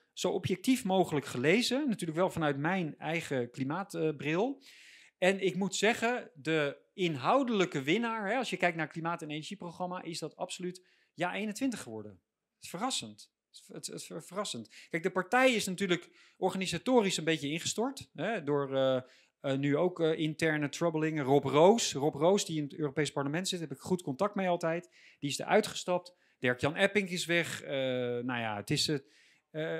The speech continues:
hè, het is een beetje het aloude liedje. Eerst was het bij F V D, eh, dat het gebeurde. Nu gebeurt het ook bij ja eenentwintig. Maar een aantal dingen uit hun partijprogramma. Een schoon milieu en een onafhankelijke energievoorziening met betrouwbaarheid en betaalbaarheid voorop.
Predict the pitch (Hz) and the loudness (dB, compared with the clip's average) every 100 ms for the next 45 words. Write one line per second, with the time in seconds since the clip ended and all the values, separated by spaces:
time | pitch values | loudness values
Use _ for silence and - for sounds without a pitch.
0 | 165 185 196 180 165 175 165 - 185 208 | -2 -2 -2 -4 -2 -2 -4 0 4 6
1 | 165 147 143 - 165 214 202 190 160 185 | 6 4 0 -2 -2 0 -2 -2 0 -2
2 | 180 156 - 131 127 139 135 147 185 185 | -2 -6 -4 -4 -4 -6 -2 2 2 2
3 | - 151 151 156 147 - 135 156 143 139 | -2 -4 -2 -4 -6 -8 -4 -2 0 -2
4 | 180 143 147 139 135 123 131 131 131 123 | -4 -2 -2 -2 -6 -2 -2 -2 -2 -6
5 | 123 170 196 - - - - _ 170 185 | -6 -6 -6 -8 -14 -20 -20 _ 4 4
6 | 180 202 254 254 208 226 214 208 196 190 | 2 0 2 2 0 -2 0 0 -2 -4
7 | 185 190 185 151 131 120 104 - - - | 2 2 2 0 -2 -2 -6 -12 -20 -20
8 | _ 151 - 247 277 220 185 190 254 214 | _ -6 4 6 6 4 4 4 6 4
9 | 175 190 226 208 202 180 185 180 160 190 | 0 -2 -2 0 -2 -2 -2 -2 -2 -6
10 | 196 180 185 175 160 139 113 - 185 254 | -8 -8 -6 -4 -4 -6 -10 -2 4 6
11 | 240 202 180 202 208 151 127 - 185 214 | 6 4 4 2 0 -6 -6 -4 2 4
12 | 208 170 156 165 - 147 160 160 - - | 4 4 4 0 0 -2 4 4 4 -2